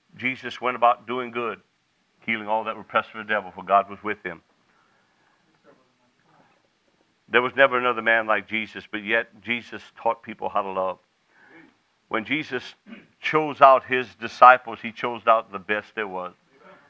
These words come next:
They weren't necessarily men of rank, men of power, men of education, as the Bible says about every one of our callings. Not many mighty, not many wise, not many noble are called,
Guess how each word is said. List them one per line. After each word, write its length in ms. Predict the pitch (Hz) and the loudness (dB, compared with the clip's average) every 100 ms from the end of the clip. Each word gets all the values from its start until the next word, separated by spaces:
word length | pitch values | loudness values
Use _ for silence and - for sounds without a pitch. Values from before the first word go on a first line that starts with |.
| - | -6
They 80 | 113 | -2
weren't 280 | 127 143 139 | 2 2 2
necessarily 460 | 131 143 139 131 | 2 2 0 -2
men 220 | 127 127 120 | 0 0 0
of 160 | 107 | 4
rank, 320 | 117 127 - | 4 4 0
men 220 | 117 113 110 | 0 2 2
of 120 | - | -4
power, 380 | - 123 123 120 | 6 8 8 2
men 260 | 113 117 | 2 2
of 100 | 110 | 2
education, 760 | 110 98 101 127 127 - 123 110 _ _ _ _ - | -2 -2 -6 -2 -2 -2 -8 -8 _ _ _ _ 0
as 140 | 113 | 2
the 60 | 101 | 8
Bible 280 | 120 120 117 | 8 8 2
says 180 | 120 | -2
about 200 | 113 120 | 4 4
every 160 | 120 120 | 4 -2
one 180 | 127 123 | -2 0
of 100 | 113 | 4
our 160 | 131 | 4
callings. 460 | 123 110 95 87 82 _ _ _ _ | 2 -4 -4 -8 -20 _ _ _ _
Not 180 | 110 117 | 4 4
many 180 | 117 117 | 2 2
mighty, 340 | 117 123 123 | 8 8 6
not 160 | 120 131 | 0 -2
many 180 | 127 127 | -4 -2
wise, 380 | 123 131 135 131 | 4 6 4 0
not 120 | 139 | -2
many 320 | 143 147 147 143 | -2 -4 -10 -8
noble 440 | 123 156 151 147 | -2 0 0 -4
are 60 | 143 | -4
called, 460 | - 147 113 87 | 4 4 4 -6